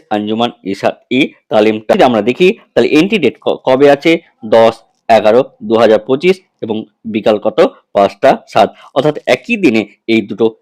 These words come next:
কেস কি ট্যাগ করা হয়েছে মূল কেসের সাথে। একটি রিভিউ পিটিশন কবে, এন্ট্রি ডেট, তা বিস্তারিত আপনারা এইখান থেকে দেখতে পারেন। তারপর দেখেন যেটা আছে, অর্থাৎ এইখানে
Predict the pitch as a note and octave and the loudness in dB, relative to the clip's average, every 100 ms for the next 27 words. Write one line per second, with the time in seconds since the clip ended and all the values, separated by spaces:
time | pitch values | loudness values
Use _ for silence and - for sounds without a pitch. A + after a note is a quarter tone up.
0 | _ A2 G2 - C3 E3+ - - F#2+ - | _ -4 -4 -6 -6 -6 -6 -4 -2 -2
1 | A2+ G2+ G#2+ G#2+ D3+ - _ A2 G#2+ G2+ | 0 2 0 0 -2 -4 _ -6 -4 -4
2 | G#2+ A2+ A2 A#2 A2+ G#2 E2+ - _ - | -8 -8 -4 -4 0 0 0 -8 _ -4
3 | - C#3+ - C3+ D3+ A3 A#3 A#3 A3+ - | 2 2 2 0 0 0 0 0 0 -2
4 | - A#2+ A#2 A#2 _ C#3 E3 F#3+ G#3+ F3+ | 0 2 2 0 _ 0 0 0 -4 0
5 | E3+ E3 _ A2 G#2 - - D3+ - A3 | 0 0 _ 2 2 0 -4 -6 -2 0
6 | G3 G3 G2+ - D3+ C3+ - - A2 A2 | 0 0 -6 -2 2 0 -2 -4 -4 -2
7 | A#2+ G#2 A#2+ D#3+ - - G#2+ G2+ - - | -8 -6 0 0 -2 -8 -2 -2 0 0
8 | G2+ G2+ F#2+ _ - C3+ E3 G#3 C#3+ G#2+ | 2 0 -2 _ 0 2 4 0 0 -4
9 | A#2 G#2+ - _ A#2+ A#2 A2+ B2 - E3+ | -2 -6 -10 _ -4 2 4 4 4 0
10 | E3+ _ - A#2 F#3 - F3+ G#3 A3+ | 0 _ -4 -2 -2 2 0 2 0